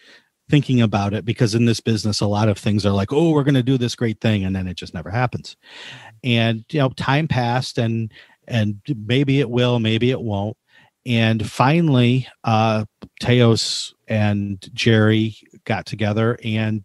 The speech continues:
they decided, "Okay, we're gonna do this. We're gonna do this book." And, uh, Wizards w-, won't be involved, but we're gonna do it. We'll publish it under the Open Gaming license, and it's gonna be great.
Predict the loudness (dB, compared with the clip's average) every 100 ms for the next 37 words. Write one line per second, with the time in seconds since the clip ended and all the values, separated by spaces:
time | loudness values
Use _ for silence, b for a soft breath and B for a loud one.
0 | _ -4 -4 -4 -2 0 0 2 2 2
1 | 2 2 2 0 -2 -6 -8 -6 -4 -4
2 | -6 -8 -8 -8 -12 _ b b b b
3 | b _ _ _ -2 0 0 -2 -4 -8
4 | -8 -8 -8 -10 -12 0 2 4 4 2
5 | -2 -8 -12 -18 _ _ _ -16 -12 -12
6 | -12 -12 0 2 2 2 2 4 2 0
7 | 0 -2 -6 -18 _ -2 0 0 -4 -10
8 | -2 0 2 4 4 4 4 0 2 2
9 | 0 -8 -8 0 2 2 0 -2 -2 -2
10 | -2 -2 -4 -4 -2 -2 -2 -2 -4 -8
11 | -10 B B B B 0 4 2 4 0
12 | -2 -8 -8 -10 -12 -16